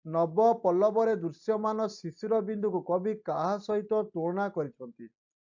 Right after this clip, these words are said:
ଅତଏବ କଣ କହୁଛି ନା ନବ ପଲ୍ଲବରେ ଯେଉଁ ଦୃଶ୍ୟମାନଟି, ଦୃଶ୍ୟମାନ ଶିଶିର ବିନ୍ଦୁକୁ କବି କାହା ସହ ତୁଳନା କରିଛନ୍ତି? ଅପସନ୍ ଏ ହବ ଆପଣଙ୍କର ମୁକ୍ତା,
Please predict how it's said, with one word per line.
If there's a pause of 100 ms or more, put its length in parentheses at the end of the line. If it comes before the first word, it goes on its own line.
(760)
ଅତଏବ
କଣ
କହୁଛି
ନା
ନବ (200)
ପଲ୍ଲବରେ (1040)
ଯେଉଁ
ଦୃଶ୍ୟମାନଟି,
ଦୃଶ୍ୟମାନ (720)
ଶିଶିର
ବିନ୍ଦୁକୁ
କବି
କାହା
ସହ
ତୁଳନା
କରିଛନ୍ତି? (600)
ଅପସନ୍
ଏ
ହବ
ଆପଣଙ୍କର
ମୁକ୍ତା,